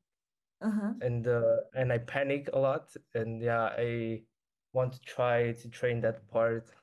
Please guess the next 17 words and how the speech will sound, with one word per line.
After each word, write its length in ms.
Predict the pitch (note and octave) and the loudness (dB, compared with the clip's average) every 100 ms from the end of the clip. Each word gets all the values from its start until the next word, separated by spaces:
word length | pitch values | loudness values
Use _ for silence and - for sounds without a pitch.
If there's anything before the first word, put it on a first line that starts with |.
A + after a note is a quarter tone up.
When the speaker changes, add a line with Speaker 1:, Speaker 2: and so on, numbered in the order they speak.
| _ _ | _ _
Speaker 2:
because 240 | A#2+ A#2+ A#2 | -8 -4 -2
I 40 | |
think 200 | A#2+ A2+ | -2 -4
it's 140 | A2+ A2+ | -4 -2
my 120 | A2 | -2
weakest 400 | A2 A#2 A2 - | -2 -4 -6 -4
part 280 | G#2+ G#2 A2 - _ | -2 0 -2 -18 _
right 200 | A2 A2 | -2 -2
now. 280 | G#2 A2 - _ _ _ _ _ _ - | -6 -6 -8 _ _ _ _ _ _ -2
Speaker 1:
啊， 300 | G#3 G3+ F#3+ F#3+ | 2 2 0 0
with 280 | G3+ G3+ F3 F#3 F#3 | 0 0 -2 -2 0
how 140 | G#3 | 0
to 160 | G3+ G#3+ | 2 -4
play 400 | F#3+ G3 F#3 F#3 | 2 4 6 6
under 320 | - F#3+ F#3+ | 4 4 4
time 320 | F#3 G3 F3+ | 2 2 2
pressure 540 | F#3 F3+ E3+ - D3 | 2 2 0 0 -2